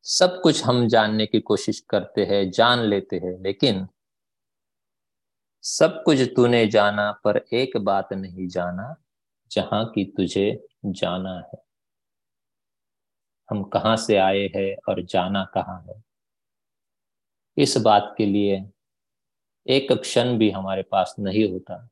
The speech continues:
कि हम इस जीवन प्रवाह को रोक कर एक बार इसका चिंतन मनन करें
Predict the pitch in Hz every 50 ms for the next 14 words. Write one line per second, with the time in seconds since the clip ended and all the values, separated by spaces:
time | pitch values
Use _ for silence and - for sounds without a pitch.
0 | _ _ _ _ _ _ _ - 110 101 - 101 104 101 101 95 95 123 131 -
1 | _ _ _ _ _ - 123 113 117 - 120 107 98 104 107 107 107 107 101 98
2 | - - 104 95 95 98 101 95 90 92 92 - - - 92 90 87 92 - _
3 | _ _ _ _ - - 120 110 113 120 117 110 - - - - 98 92 92 -
4 | - _ _ _ - - 104 95 - 98 92 95 92 92 95 - - _ _ _
5 | _ _ _ _ _ _ _ _ _ - 101 - - - - 92 - - - -
6 | - 120 123 117 113 110 101 98 92 92 92 95 92 90 92 - - - - 90
7 | 98